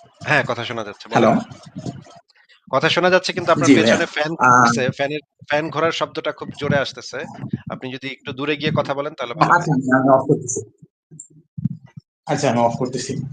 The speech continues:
Speaker 2: আহ, দুইটা কথা বলার জন্য আসলাম আর কি। আহ, আমি লাইভে, আপনার লাইভে বা আসাদ ভাইয়ের লাইভে একটু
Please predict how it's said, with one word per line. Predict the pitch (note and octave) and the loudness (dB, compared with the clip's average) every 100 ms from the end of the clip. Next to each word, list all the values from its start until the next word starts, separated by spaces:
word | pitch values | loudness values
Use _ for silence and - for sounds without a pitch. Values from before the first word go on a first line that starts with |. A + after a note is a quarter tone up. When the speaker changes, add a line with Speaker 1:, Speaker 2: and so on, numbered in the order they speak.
| C3 | 0
Speaker 2:
আহ, | C3+ A#2+ A#2+ A#2+ A#2+ | 2 2 2 0 0
দুইটা | C3 C#3 B2+ A2+ - - - - | 0 4 6 4 0 -8 -6 0
কথা | D#3 D#3 | 2 4
বলার | D#3 A#2+ | 4 4
জন্য | A2+ A2+ | 4 2
আসলাম | A2+ C3+ A#2 | 4 2 2
আর | |
কি। | A#2 F#3 - _ - - - | 2 0 0 _ -16 -14 -6
আহ, | A#2+ A#2 A#2+ A#2+ - - | -2 0 -2 -4 -12 -6
আমি | D3 D3+ C3 | 2 6 8
লাইভে, | B2+ A#2+ B2 B2 | 8 8 8 6
আপনার | B2 A#2+ B2+ A2+ | 4 2 4 6
লাইভে | A#2 A#2 B2 | 6 8 8
বা | A2+ | 6
আসাদ | A2+ - A#2 | 4 2 4
ভাইয়ের | B2 A#2 | 4 6
লাইভে | A#2 A#2+ D#3+ | 6 6 4
একটু | - B2+ A#2 | 4 4 4